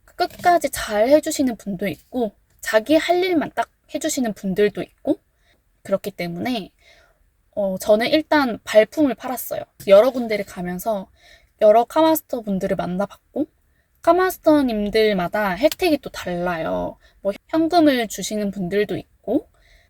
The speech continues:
뭐 여러 가지 서비스를 주시는 분들도 있는데 그 서비스도 중요하지만 저는 일단 친절한 분을 먼저 만나는 게 우선이었거든요. 그래서 저한테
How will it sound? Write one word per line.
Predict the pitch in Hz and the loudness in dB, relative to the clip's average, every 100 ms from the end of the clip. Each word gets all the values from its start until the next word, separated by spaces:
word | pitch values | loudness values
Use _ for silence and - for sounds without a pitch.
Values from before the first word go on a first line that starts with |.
| - | -4
뭐 | 208 | 4
여러 | 202 226 | 6 6
가지 | 220 - | 2 2
서비스를 | 269 320 339 - 190 | 2 2 0 -4 -8
주시는 | - 185 208 196 | -8 -8 -6 -6
분들도 | 196 185 202 202 175 | -6 -2 -2 -2 -4
있는데 | 175 180 180 240 226 - _ _ _ _ _ _ _ _ _ _ _ | -4 -6 -6 -6 -6 -10 _ _ _ _ _ _ _ _ _ _ _
그 | - 240 240 240 240 | -4 -2 0 0 4
서비스도 | 302 349 349 - | 6 4 0 -8
중요하지만 | - 208 202 240 269 - 214 190 | -12 -8 -8 -6 -6 -6 -6 -6
저는 | - 196 202 | -4 -2 -4
일단 | 220 208 196 - | -4 -6 -6 -6
친절한 | - 311 311 339 302 269 226 | 2 4 6 6 6 0 -4
분을 | 190 190 190 | -8 -4 -4
먼저 | 180 180 196 | -2 0 2
만나는 | 175 180 208 226 202 | 2 -2 -2 -2 -2
게 | 175 180 | -6 -10
우선이었거든요. | 180 233 202 - - - - 262 - _ _ _ _ _ | -6 -4 -4 -6 -10 -10 -8 -10 -12 _ _ _ _ _
그래서 | - 196 226 269 285 294 _ _ _ _ _ _ _ _ _ | -8 -4 -2 -2 -2 -6 _ _ _ _ _ _ _ _ _
저한테 | - 202 208 196 214 247 | -4 -4 -4 -6 -6 -4